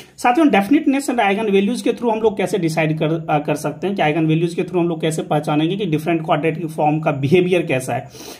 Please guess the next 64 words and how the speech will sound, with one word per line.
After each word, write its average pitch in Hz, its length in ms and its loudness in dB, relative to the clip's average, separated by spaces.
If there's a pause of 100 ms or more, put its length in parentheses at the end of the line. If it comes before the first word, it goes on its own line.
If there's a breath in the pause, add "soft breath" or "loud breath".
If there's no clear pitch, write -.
(120)
तो - 60 -2
साथियों 240 300 2
ये 233 60 2
देखिए 226 260 0
हमारा 185 160 2
quadratic 160 480 0
form 185 320 0
है 196 140 -4 (260 loud breath)
और 170 100 2
ये 180 160 2
quadratic 180 560 0
form 196 460 0
जो 170 220 2
भी 190 100 0
हमारा 185 280 4
n 170 180 0
cross 175 240 -2
n 175 120 -2
का 175 80 0
मैट्रिक्स 160 460 -4
बनेगा 170 340 0
उसके 160 300 -2
according 156 340 0
ये 165 140 2
क्या 208 160 -2
हमारे 175 200 0
साथ 202 200 -2
सम-, 165 240 -4
हमेशा 160 320 0
symmetric 165 520 -2
matrix 180 380 -4
ही 233 60 -6
बनेगा, 190 420 -2 (320 loud breath)
square 170 360 0
matrix 170 400 -4
रहेगा 196 220 -4
और 185 60 -4
symmetric 160 400 -4
matrix 147 380 -2
रहेगा 131 200 -4
साथियों। 131 340 -6
तो - 600 -18
इसके 233 200 0
जो 311 100 2
eigen 226 380 4
values 175 360 2
होंगे, 151 240 2
एक 240 220 0
चीज़ 277 120 0
जरूर 226 280 2
याद 170 260 0
रखिए 156 280 -2
कि 269 300 -6
साथियों - 400 -4
real 170 260 2
symmetric 220 480 0
मैट्रिक्स 202 400 -4
का 208 80 0
eigen 180 240 2
values 190 320 0
भी 262 100 2
real 226 260 2
होता 131 280 -2
है। - 140 -14